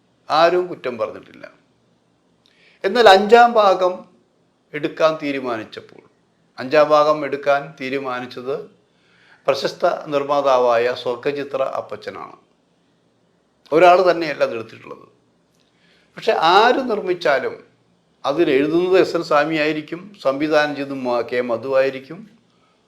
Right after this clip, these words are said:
പിന്നെ മമ്മൂട്ടിയില്ലാതെ ചെയ്യാനും പറ്റില്ലല്ലോ. അതുകൊണ്ട്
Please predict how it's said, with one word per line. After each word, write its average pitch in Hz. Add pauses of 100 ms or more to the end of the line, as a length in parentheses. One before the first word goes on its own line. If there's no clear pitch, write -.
(420)
പിന്നെ 135
മമ്മൂട്ടിയില്ലാതെ 139
ചെയ്യാനും 180
പറ്റില്ലല്ലോ. 156 (1400)
അതുകൊണ്ട് 220